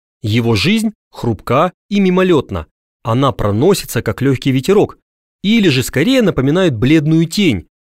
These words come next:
которая исчезает после захода солнца. Мы можем сказать: «Где мы,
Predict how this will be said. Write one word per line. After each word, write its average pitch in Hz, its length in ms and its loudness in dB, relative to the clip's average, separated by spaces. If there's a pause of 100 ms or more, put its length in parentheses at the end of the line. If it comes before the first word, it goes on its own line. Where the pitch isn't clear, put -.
(140)
которая 117 400 0
исчезает 131 760 -2
после 120 260 -4
захода 113 380 -2
солнца. 123 480 -2 (840)
Мы 247 160 4
можем 226 280 4
сказать: 165 500 -2 (300)
«Где 127 320 2
мы, 226 320 4